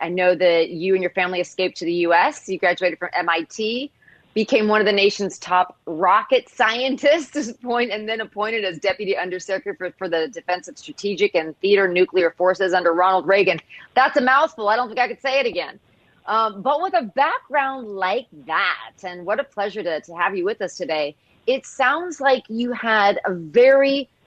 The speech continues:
challenging childhood. I would just love to know if there even is one thing you could focus on. What was, what was the most, uh, I,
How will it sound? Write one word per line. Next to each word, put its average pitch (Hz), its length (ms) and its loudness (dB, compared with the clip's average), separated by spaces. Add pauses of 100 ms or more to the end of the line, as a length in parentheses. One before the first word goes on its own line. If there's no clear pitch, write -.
challenging 202 840 -2
childhood. 196 560 0
I 302 120 4
would 359 120 4
just 330 180 0
love 220 200 4
to 208 100 -6
know 180 360 4
if 202 180 0
there 196 280 2
even 202 280 -2
is 247 280 0
one 208 320 0
thing 180 320 -2
you 180 140 -4
could 170 180 -6
focus 185 340 0
on. 160 200 0
What 208 180 0
was, 381 160 4 (400)
what 302 100 2
was 523 140 6
the 330 100 4
most, 240 460 2
uh, 165 300 4
I, 147 100 -2